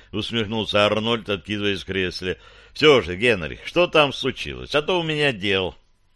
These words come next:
"Думаешь, я тут в игрушки играю?" Председатель земного совета тяжело вздохнул. "Ладно, давай по делу.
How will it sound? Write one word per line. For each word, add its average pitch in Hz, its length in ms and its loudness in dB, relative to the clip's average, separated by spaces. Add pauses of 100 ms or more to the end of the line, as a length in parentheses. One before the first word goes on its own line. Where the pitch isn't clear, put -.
(480)
"Думаешь, 143 460 4
я 160 180 6
тут 135 220 -4
в 123 120 0
игрушки 110 420 -2
играю?" 104 440 4 (480)
Председатель 104 760 0
земного 104 380 -2
совета 107 480 -2 (260)
тяжело 107 360 0
вздохнул. 95 580 -4 (500)
"Ладно, 82 500 2 (120)
давай 127 260 2
по 92 160 -2
делу. 65 320 -10